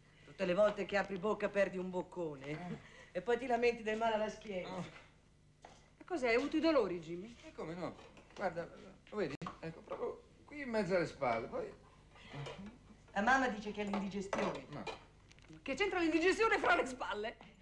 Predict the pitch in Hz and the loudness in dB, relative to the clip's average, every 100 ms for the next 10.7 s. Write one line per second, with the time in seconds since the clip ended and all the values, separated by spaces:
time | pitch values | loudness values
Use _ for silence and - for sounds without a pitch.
0 | 214 - 190 220 269 240 233 208 202 254 | -20 -18 -8 -4 -4 -6 -12 -8 -4 -2
1 | 262 240 196 185 196 - 233 196 180 185 | -2 -4 -12 -10 -10 -6 -6 -6 -8 -10
2 | 185 220 - - 185 196 175 165 156 170 | -12 -6 -4 -2 -2 -2 -4 -4 -4 -6
3 | - 240 262 247 202 165 - 147 131 - | -6 -4 -4 -2 0 -2 -4 -8 -6 -2
4 | - - - - - 554 523 - - - | -4 -4 -14 -14 -10 -4 -6 -4 -6 -6
5 | - - 370 359 - - - 180 185 226 | -10 -18 -12 -10 -10 -16 -16 -10 -10 0
6 | 240 247 247 254 311 240 202 - - - | 4 4 4 0 0 2 0 -2 -20 -20
7 | - - 202 190 311 294 - - 165 240 | -16 -10 -8 -4 4 4 4 -4 -4 -6
8 | - - - - 190 214 202 196 196 185 | -18 -20 -16 -4 2 2 2 0 -2 -2
9 | 185 202 208 220 214 247 220 190 190 208 | -4 -4 -6 -8 -8 -6 -4 -2 -2 -2
10 | 202 180 170 - 190 175 165 | 0 0 -2 -6 -2 -2 0